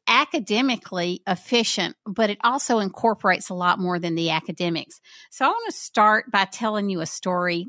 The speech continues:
Um, Joe and I started a co-op m-, in the nineties. It, we had some friends come to us and they wanted to start a fine arts co-op and they felt like they needed help.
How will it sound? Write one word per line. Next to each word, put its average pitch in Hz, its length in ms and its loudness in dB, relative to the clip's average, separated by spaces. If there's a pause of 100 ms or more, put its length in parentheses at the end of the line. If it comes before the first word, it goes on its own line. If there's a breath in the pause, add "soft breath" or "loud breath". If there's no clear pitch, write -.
(140)
Um, 170 300 2 (540 loud breath)
Joe 254 180 4
and 240 100 0
I 214 80 2
started 196 440 -2
a 160 60 -4
co-op 185 640 0 (540 loud breath)
m-, 214 220 4 (100)
in 208 200 4
the 196 80 0
nineties. 185 760 0 (120)
It, 196 260 -4 (180)
we 220 240 -2
had 202 180 0
some 190 140 -6
friends 190 300 -2
come 185 260 -2
to 175 200 -4
us 170 180 -4
and 180 100 -4
they 180 80 -2
wanted 180 300 -4
to 180 80 -6
start 175 280 -2
a 170 40 -2
fine 175 280 0
arts 170 260 0
co-op 165 560 2
and 175 100 -6
they 165 100 -2
felt 175 200 -4
like 165 180 -4
they 170 120 -4
needed 160 300 -6
help. 160 420 -4